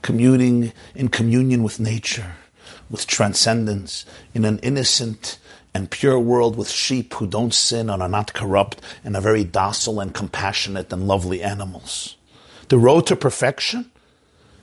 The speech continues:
remains in the bosom. So Hashem shows Moshe that the truth was otherwise. Hiding your hands in your bosom turns you into a leper. You know why? Because now you assume responsibility for all the things that you could have prevented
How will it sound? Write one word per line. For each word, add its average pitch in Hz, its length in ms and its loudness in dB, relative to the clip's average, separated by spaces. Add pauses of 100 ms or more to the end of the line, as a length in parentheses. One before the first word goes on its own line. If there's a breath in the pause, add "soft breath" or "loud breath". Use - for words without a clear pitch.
remains 151 400 0
in 165 80 2
the 151 80 4
bosom. 135 460 -2 (280 loud breath)
So 147 200 4
Hashem 170 520 2 (200 soft breath)
shows 165 520 2
Moshe 151 560 -2 (640 soft breath)
that 117 180 0
the 120 80 -2
truth - 480 -2
was 135 220 -4
otherwise. 110 600 -4 (200 loud breath)
Hiding 196 380 6
your 165 160 6
hands 160 340 2
in 151 100 -2
your 127 120 0
bosom 127 440 0 (300 loud breath)
turns 160 380 -2
you 139 140 -2 (200 loud breath)
into 143 340 0
a - 20 0
leper. 139 480 -2 (1300)
You 151 120 6
know 165 100 6
why? 175 380 0 (360 soft breath)
Because 147 300 0
now 165 220 0
you 156 220 0
assume 160 420 0
responsibility 143 840 0
for - 140 -8
all 165 240 0
the 147 100 0
things 143 380 -2
that - 140 0
you 123 100 -4
could - 220 -2
have 143 160 0
prevented 127 760 -2